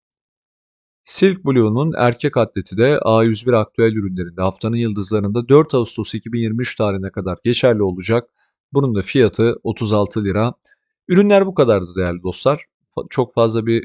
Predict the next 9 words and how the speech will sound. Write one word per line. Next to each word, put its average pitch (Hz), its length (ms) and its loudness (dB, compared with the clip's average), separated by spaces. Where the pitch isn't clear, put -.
e, 101 200 0
ürün 117 280 -2
yoktu. 120 320 -2
Var 131 180 4
olanları 95 500 -2
resmi 131 320 -2
katalogdan, 95 600 -4
afişlerden 110 680 -2
size 117 400 -2